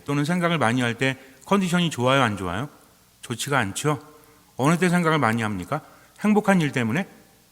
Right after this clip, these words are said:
행복하면 생각 많이 하나요? "어, 너무 행복하니까 아침부터 저녁까지 계속 행복해야 되겠다"라는 경우도 있지만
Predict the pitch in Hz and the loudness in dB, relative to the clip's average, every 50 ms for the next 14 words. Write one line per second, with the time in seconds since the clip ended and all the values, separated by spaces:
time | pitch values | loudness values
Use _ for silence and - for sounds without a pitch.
0 | _ _ _ _ _ _ _ _ - - 202 202 190 180 - 180 175 160 170 185 | _ _ _ _ _ _ _ _ -8 -2 -2 0 0 2 0 0 0 2 0 0
1 | 185 180 151 104 98 107 117 113 107 101 90 92 127 165 - - _ _ _ _ | 0 0 2 0 0 0 0 -2 -2 -4 -4 -6 -6 -8 -10 -14 _ _ _ _
2 | _ _ - - _ - 127 120 113 117 117 135 156 170 170 170 - 151 139 131 | _ _ -20 -20 _ -8 -6 -2 -2 0 0 0 0 0 -2 -4 -4 -4 -4 -4
3 | 117 113 135 139 139 - - - - - - - 110 117 - 143 143 135 127 139 | -4 -2 -2 -2 -2 -4 -12 -20 -20 -12 -4 -2 -2 -2 -2 -2 -4 -4 -2 -2
4 | 131 123 123 123 117 - 120 120 117 113 113 123 131 139 170 185 180 - - 165 | -2 -2 -2 -4 -2 -2 -4 -4 -4 -6 -6 -4 -4 -2 -2 -2 -4 -2 -4 -4
5 | 143 117 110 95 87 - 139 156 - - - - - _ _ _ _ _ - 135 | -2 -2 -4 -6 -6 -6 -6 -8 -8 -10 -20 -20 -20 _ _ _ _ _ -2 0
6 | 143 160 180 175 180 170 175 165 165 139 107 - - 165 175 147 - | 0 2 2 2 2 0 0 0 0 -2 -2 -4 -2 0 0 0 -2